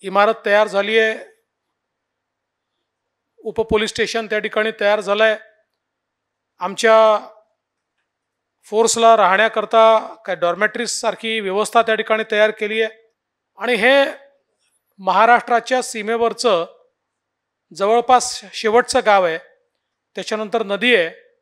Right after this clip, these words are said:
आणि मग छत्तीसगडची सीमा त्या ठिकाणी सुरू होते आणि छत्तीसगडच्या सीमेमध्ये दूरपर्यंत कुठेही पोलीस स्टेशन नाही आहे. त्यामुळे त्या ठिकाणच्या ज्या काही माओवाद्यांच्या चळवळी असतात,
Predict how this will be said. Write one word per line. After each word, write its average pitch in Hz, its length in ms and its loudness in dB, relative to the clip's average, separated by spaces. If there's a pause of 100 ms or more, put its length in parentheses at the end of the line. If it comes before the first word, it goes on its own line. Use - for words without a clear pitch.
(160)
आणि 185 140 -14
मग 214 180 -10
छत्तीसगडची 233 640 -4
सीमा 220 320 -2 (340)
त्या 202 80 -2
ठिकाणी 208 320 -2
सुरू 196 260 -4
होते 180 280 -8 (1080)
आणि 226 440 0
छत्तीसगडच्या 233 640 -2
सीमेमध्ये 233 560 0
दूरपर्यंत 247 720 0 (1200)
कुठेही 233 340 0
पोलीस 214 300 -6
स्टेशन 214 300 -6
नाही 180 240 0
आहे. 147 80 -10 (920)
त्यामुळे 240 400 2 (640)
त्या 226 220 4
ठिकाणच्या 247 600 -4
ज्या 226 200 -4
काही 277 360 -2 (580)
माओवाद्यांच्या 233 680 0
चळवळी 233 440 4
असतात, 220 380 2